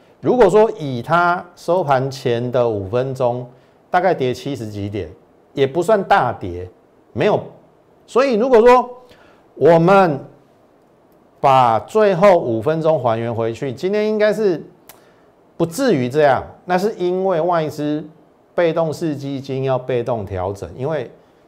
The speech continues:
调降权重嘛，它自然要做这样的调整，所以这个造成尾盘会有卖盘出来，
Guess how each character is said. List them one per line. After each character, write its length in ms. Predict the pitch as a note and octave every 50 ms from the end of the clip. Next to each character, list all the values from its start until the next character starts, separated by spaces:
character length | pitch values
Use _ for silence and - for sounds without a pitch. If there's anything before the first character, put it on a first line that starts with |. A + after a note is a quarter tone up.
| _ _
调 220 | - - B2 C3+
降 240 | D#3+ F#3 E3+ D3+ B2+
权 200 | - B2 A2+ A#2 A#2+
重 160 | D3 B2+ G#2+
嘛， 140 | F#2 F2 F2
它 100 | A#2+ C3
自 220 | C3 - D#3 C3+
然 140 | A2+ G#2+ G#2 A#2
要 260 | B2+ B2 A2+ G2+ G2
做 300 | G2+ - C3+ B2+ A2+ G#2
这 220 | G2+ - A#2 A2 A2+
样 120 | A2 G2+
的 80 | F2+ E2+
调 240 | - G2 F#2 F#2
整， 180 | G2 G2+ G#2 - - - - _ _ _ _ _ _ _ _ _ _ _ _ _
所 240 | _ - - C#3+ F#3
以 100 | F3+ D3
这 140 | - E3 F3
个 100 | E3+ D#3
造 180 | E3 D#3+ D3 -
成 200 | A#2 A2 A2 G#2+
尾 180 | G#2 G2+ G2
盘 400 | F#2+ G2 F#2+ F#2+ G2+ G2+ G#2 G#2 G2+ -
会 240 | - C#3+ C3 A#2+ G#2
有 380 | G2 G2 F#2 F2 E2 E2+ E2 C#2+ C#2+ - - _ _ _ _ _ _ _ _ _ _ _ _ _
卖 220 | - C#3+ D3 C3+
盘 240 | - - G2+ F#2 G2
出 180 | F#2 A2 G#2 G2+
来， 140 | G2 E2